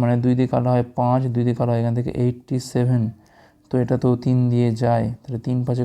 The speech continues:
কত হয় এখান থেকে? না, পনেরো পার্সেন্ট হচ্ছে এখানে আমাদের ছাড়ের পরিমাণ, অপশন ওয়ান। পরের প্রশ্ন, ত্রিভুজ এবিসিতে বলছে, ডি বিন্দুতে বলছে বিডি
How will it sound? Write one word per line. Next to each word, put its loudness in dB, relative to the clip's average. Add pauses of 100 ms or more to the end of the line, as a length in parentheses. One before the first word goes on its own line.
কত -2
হয় 2
এখান 0
থেকে? -2 (120)
না, -4 (120)
পনেরো 0
পার্সেন্ট -4
হচ্ছে -8
এখানে -2
আমাদের -2 (500)
ছাড়ের 2
পরিমাণ, 2 (200)
অপশন -6 (260)
ওয়ান। 0 (420)
পরের 0
প্রশ্ন, 2 (560)
ত্রিভুজ 4 (180)
এবিসিতে 2 (100)
বলছে, -2 (180)
ডি 2 (100)
বিন্দুতে 0 (120)
বলছে 0 (160)
বিডি 0